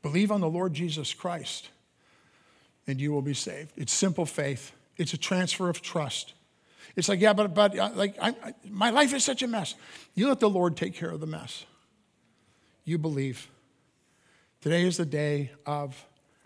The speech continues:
salvation. And church, we are filled with a great hope, because for those of us who trusted Christ, that verse is now reality in our lives.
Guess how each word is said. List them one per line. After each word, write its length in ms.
salvation. 680
And 140
church, 380
we 140
are 80
filled 300
with 120
a 40
great 320
hope, 320
because 200
for 100
those 200
of 60
us 160
who 80
trusted 500
Christ, 420
that 220
verse 200
is 120
now 180
reality 640
in 80
our 140
lives. 420